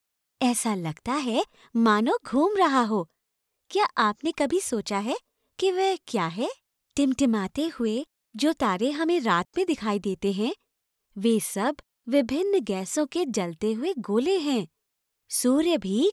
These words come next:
गैस का ऐसा ही एक गोला है, जो पृथ्वी से लगभग दस लाख गुना बड़ा है। वे पृथ्वी से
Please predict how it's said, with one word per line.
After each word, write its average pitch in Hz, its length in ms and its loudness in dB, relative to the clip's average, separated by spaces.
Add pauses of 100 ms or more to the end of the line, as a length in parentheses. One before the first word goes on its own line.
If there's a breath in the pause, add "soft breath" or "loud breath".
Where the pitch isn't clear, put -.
गैस 190 380 0
का 330 180 -4 (100)
ऐसा 196 340 -4
ही 262 240 -2
एक 440 200 -2
गोला 311 280 2
है, 247 300 0 (380)
जो 339 140 2
पृथ्वी 302 460 -4
से 277 300 2
लगभग 208 480 0 (440)
दस 269 420 0
लाख 202 300 0
गुना 220 380 0
बड़ा 226 300 0
है। 302 380 -4 (720)
वे 202 160 2
पृथ्वी 196 440 -4
से 269 280 -2